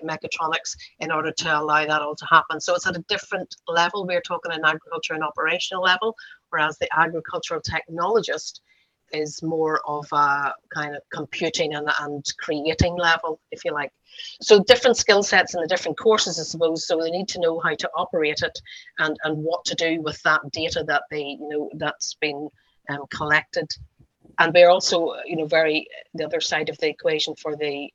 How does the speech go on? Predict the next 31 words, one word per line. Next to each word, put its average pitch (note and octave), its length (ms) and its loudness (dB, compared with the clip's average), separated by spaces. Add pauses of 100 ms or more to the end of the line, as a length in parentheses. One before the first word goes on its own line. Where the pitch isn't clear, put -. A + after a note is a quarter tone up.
the D3 320 -8
kind D3+ 160 -8
of D3 120 -8 (420)
agricultural D#3 580 -6
student D#3+ 480 -4 (360)
and F3 100 -12
for E3 180 4
all G#3 460 4 (340)
individuals D3 580 -4
in C#3 100 -6
employment D#3 680 -4 (400)
is D#3 340 -2
the D#3+ 100 -2
kind D#3+ 280 -4
of D3+ 100 -8 (160)
the, E3+ 200 2 (220)
what's F3+ 260 -4
called E3+ 300 2
the D#3+ 260 4
now D#3 320 -4
meta D#3 340 -2
skills, F#3+ 380 -4
but - 160 -6
they're F3+ 80 -2
the E3 120 -4
softer - 520 0
skills, A#3+ 560 -2 (380)
the E3+ 140 -10
kind E3+ 180 4
of E3 100 -8
transferable D#3+ 1160 2